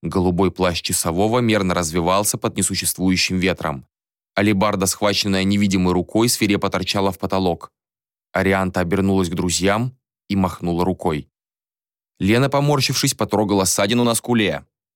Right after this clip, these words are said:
Она сняла кроссовки, закатала брюки до колен и снова встала в окне во весь рост. Немного подтянувшись, маленькая фехтовальщица резким движением перекинула руку через карниз.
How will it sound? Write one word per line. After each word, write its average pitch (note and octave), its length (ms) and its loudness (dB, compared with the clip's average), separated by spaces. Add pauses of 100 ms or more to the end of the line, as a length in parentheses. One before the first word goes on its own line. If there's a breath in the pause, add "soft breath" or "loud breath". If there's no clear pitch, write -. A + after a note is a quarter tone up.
(140)
Она G2 200 0
сняла G2 280 0
кроссовки, B2+ 760 0 (140)
закатала G2 500 0
брюки G#2 300 0
до A#2+ 140 0
колен C3 300 0
и C3 140 -4
снова A#2+ 380 2
встала F#2+ 360 0
в E2+ 60 0
окне G#2 280 0
во A2+ 80 2
весь G2+ 240 2
рост. F#2+ 340 -2 (800)
Немного G2 360 2
подтянувшись, G2 680 0
маленькая F#2+ 440 0
фехтовальщица G2 680 0
резким F#2+ 340 0
движением F#2 520 2
перекинула F#2+ 560 2
руку G#2 260 0
через G#2 240 0
карниз. G2+ 520 0